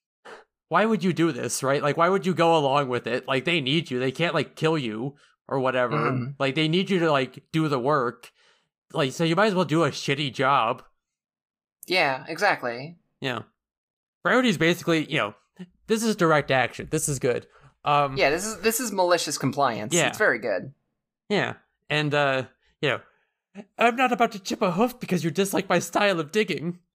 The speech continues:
Speaker 2: Yeah, exactly.
Speaker 1: And then, you know, <sighs> you know, they, like, make, try to make her carry, like, the, the gem wagon, like, the, you know,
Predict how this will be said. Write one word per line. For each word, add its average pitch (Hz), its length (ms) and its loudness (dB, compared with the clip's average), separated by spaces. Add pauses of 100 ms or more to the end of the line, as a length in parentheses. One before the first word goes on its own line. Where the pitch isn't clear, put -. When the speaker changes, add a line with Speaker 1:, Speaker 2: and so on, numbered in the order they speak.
(100)
Speaker 2:
Yeah, 165 280 -2
exactly. 147 600 -2
Speaker 1:
And 156 140 0
then, 147 320 0
you 135 140 -4
know, 123 280 -4 (1300)
<sighs> - 0 - (840)
you 151 100 -2
know, 135 240 -2 (320)
they, 175 200 2
like, 160 280 0 (200)
make, 175 260 -2
try 185 160 2
to 190 80 -2
make 185 160 -2
her 165 80 -2
carry, 170 340 0
like, 156 200 0
the, 135 380 0 (160)
the 151 100 0
gem 147 380 -2
wagon, 156 520 0
like, 135 200 -2
the, 143 140 -6 (420)
you 123 120 -6
know, 107 120 -8